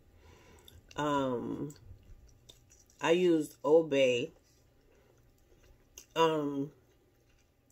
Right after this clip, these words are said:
Old Bay, Zatarain's, the shrimp and crawfish boil.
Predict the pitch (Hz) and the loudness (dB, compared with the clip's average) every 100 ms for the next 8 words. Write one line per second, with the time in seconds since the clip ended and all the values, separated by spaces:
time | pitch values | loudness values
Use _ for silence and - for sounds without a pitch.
0 | _ _ _ _ _ _ _ _ - 180 | _ _ _ _ _ _ _ _ 0 2
1 | 190 165 160 160 156 170 - - - _ | 4 4 6 6 4 0 -14 -20 -20 _
2 | _ _ _ _ _ _ _ _ - - | _ _ _ _ _ _ _ _ -20 -20
3 | - - - - _ - 147 135 156 175 | -20 -20 -20 -20 _ -10 -6 0 2 2
4 | 180 185 196 190 - - _ 156 147 - | 0 -2 -4 -8 -12 -18 _ 0 0 -2
5 | 185 170 - 175 175 175 175 185 196 | -4 -4 -2 -2 -2 -8 -4 -2 -4